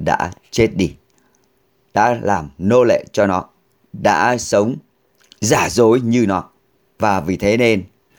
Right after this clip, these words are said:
những ai mà phạm tội có nghĩa là sống giả dối, sống không đúng sự thật về mình, và vì thế nên đã sống trong sự chết.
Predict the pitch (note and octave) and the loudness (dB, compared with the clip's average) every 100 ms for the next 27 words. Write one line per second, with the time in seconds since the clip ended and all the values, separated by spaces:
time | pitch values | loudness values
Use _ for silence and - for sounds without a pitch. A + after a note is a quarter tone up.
0 | _ _ - C3+ B2+ D3 D#3 D#3 D3 - | _ _ 0 0 2 0 2 0 -2 -8
1 | _ _ _ F#2 F2+ A2 - B2 G2+ D2 | _ _ _ -4 -2 -2 -2 2 2 0
2 | _ - B2+ E3+ C#3+ G2 D#2 - A#2+ A2+ | _ -2 0 2 0 0 0 -2 0 0
3 | F2 F2+ - G#2 A#2+ - _ _ _ _ | -2 -2 0 2 2 0 _ _ _ _
4 | _ - B2 F#3+ - E3+ D#3+ D#3+ G3+ A#2+ | _ -2 0 0 0 2 4 2 2 -2
5 | G2+ G2+ - F#2 F2 E2 _ _ _ _ | 0 -2 -2 -2 -2 -6 _ _ _ _
6 | - G#2 F#2+ G2+ G#2+ C3 B2 A2 G2+ _ | -2 0 0 0 2 2 2 0 -6 _
7 | _ _ - - - G2+ A#2 B2 A2 G2+ | _ _ -2 0 2 0 0 -2 -2 -2
8 | F2+ F#2 - C#2 - F2 | -6 -10 -8 -8 -2 -2